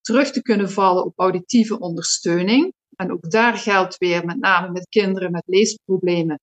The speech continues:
dat ze, eh, vanuit een bekende aanpak al weten dat ze in de eerste hoofdstukken graag voorgelezen worden of gaan samenlezen,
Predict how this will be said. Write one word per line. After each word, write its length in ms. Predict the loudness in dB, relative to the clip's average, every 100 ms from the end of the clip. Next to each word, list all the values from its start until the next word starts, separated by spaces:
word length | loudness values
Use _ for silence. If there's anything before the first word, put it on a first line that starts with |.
| _ _ _ _ _
dat 220 | -4 -2
ze, 380 | 0 0 -2 -4
eh, 240 | -4 -4 -4 -8
vanuit 280 | -4 0 0
een 100 | -2
bekende 680 | -4 0 2 4 4 0 -2 -4
aanpak 540 | -2 0 0 -2 -2
al 240 | -4 -2 2
weten 440 | 4 4 0 -6
dat 220 | -6 -6 -4
ze 240 | -4 -6
in 100 | -4
de 60 | 0
eerste 300 | 0 0 0
hoofdstukken 480 | 0 -2 -8 -8
graag 300 | -10 -12 -4
voorgelezen 720 | 4 4 4 4 4 4 0 -6
worden 500 | -2 -2 -2 -6 -12
of 100 | -16
gaan 140 | -10 -4
samenlezen, 960 | -2 2 2 2 0 0 0 -2 -8